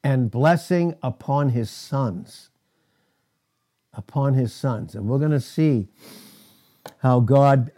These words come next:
began then to replenish the earth with humanity, with those families. But again, like we said, the first thing, and we, we, we said it, uh, recently,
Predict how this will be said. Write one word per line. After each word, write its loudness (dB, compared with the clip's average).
began 4
then 2
to 2
replenish 4
the 2
earth 2
with 2
humanity, 0
with 2
those 0
families. -4
But 2
again, 4
like 0
we 2
said, 0
the 0
first 0
thing, -2
and -2
we, 0
we, -4
we -2
said -4
it, -8
uh, -6
recently, -2